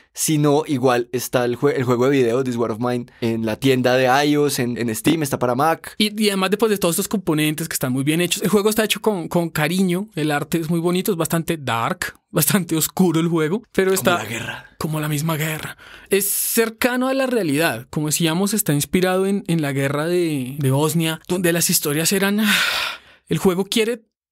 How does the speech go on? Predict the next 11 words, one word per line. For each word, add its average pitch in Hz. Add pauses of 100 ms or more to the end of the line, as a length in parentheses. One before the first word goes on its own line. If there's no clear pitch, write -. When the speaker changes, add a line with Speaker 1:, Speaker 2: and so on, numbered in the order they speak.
Speaker 2:
tratar 208
de 233
reflejar 180
eso 175
de, 139
marica, 139
no 147
más 175
Call 196
of 165
Duty 165